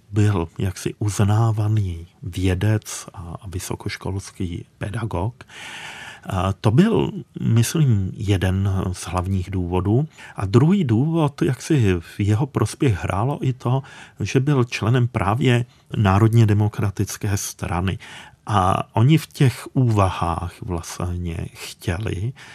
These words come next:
aby ten budoucí prezident byl člověk, který bude působit spíše apolitickým dojmem, který nebude mít tolik zkušeností jaksi s tou reálnou politikou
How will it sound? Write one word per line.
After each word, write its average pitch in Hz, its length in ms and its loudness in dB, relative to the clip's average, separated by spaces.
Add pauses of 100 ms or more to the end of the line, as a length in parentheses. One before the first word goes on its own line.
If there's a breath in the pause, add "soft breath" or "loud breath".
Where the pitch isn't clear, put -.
(320 loud breath)
aby 110 460 4 (200)
ten 85 380 -2 (240 soft breath)
budoucí 113 720 2
prezident 90 800 -4 (440 loud breath)
byl 117 260 6
člověk, 131 580 0
který 131 420 2
bude 127 240 2
působit 127 560 -2
spíše - 680 -4
apolitickým 107 880 -2
dojmem, 90 800 -2
který 147 800 2 (580 loud breath)
nebude 131 480 6
mít 104 320 2 (160)
tolik 104 420 4
zkušeností 101 920 -4
jaksi 101 300 -2
s - 120 -6
tou 110 260 2
reálnou 98 680 0
politikou 113 640 -4